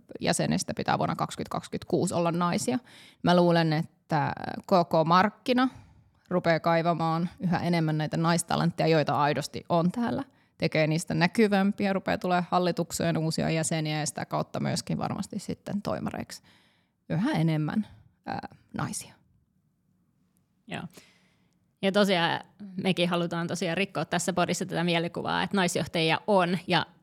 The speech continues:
Speaker 2: naisjohtajia on esimerkiksi teknologia-alalla tosi, tosi paljon. Että tää meidän mielikuva siitä, että naisjohtajia ei oo, itse asiassa syntyy näistä suuryrityksistä, ja tää meidän pitäisi kaikin keinoin pyrkiä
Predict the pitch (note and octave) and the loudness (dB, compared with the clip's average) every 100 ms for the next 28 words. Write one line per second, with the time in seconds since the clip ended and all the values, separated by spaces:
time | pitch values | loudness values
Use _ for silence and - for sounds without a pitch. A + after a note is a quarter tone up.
0 | - F#3 F3+ F#3 E3+ F#3 E3+ - G#3+ G#3 | -2 0 2 0 0 2 2 4 4 4
1 | - E3+ E3 D#3+ E3 - G3+ F#3 D#3+ - | 0 -2 -2 -4 -4 -2 0 0 -2 -4
2 | C3 D3+ E3 D#3 E3+ G#3+ F#3+ F#3 G3 A#3+ | -2 0 2 0 0 -2 0 0 0 4
3 | D#4 G3+ D3 F3 - F3 F#3+ F#3+ F#3+ G3+ | 6 6 2 -2 -4 -2 2 4 4 4
4 | A#3+ A3+ F#3 F3 E3+ G3 F#3+ E3+ E3 F3 | 4 4 2 2 0 2 2 2 2 2
5 | E3+ E3 E3+ D#3 D#3 G3 F#3+ F#3+ D3+ E3 | 2 -2 -2 -2 2 2 4 4 2 0
6 | E3 E3 E3 - F#3+ E3+ B2+ C3 A#2+ F#3+ | -4 -2 -4 0 2 2 0 0 -2 -2
7 | - F#3 G3+ F3 B2+ - - - - - | -6 -6 0 2 0 -4 -6 -4 -4 -2
8 | F3+ - E3 F#3 E3+ D#3 D#3 E3+ - - | -4 -4 2 2 2 -2 -4 -6 -8 2
9 | - F#3+ F3 E3 C3+ C3+ D#3 D#3+ E3+ F#2 | 6 6 4 -4 -4 -4 -4 -4 -4 -4
10 | F3 - | -4 -8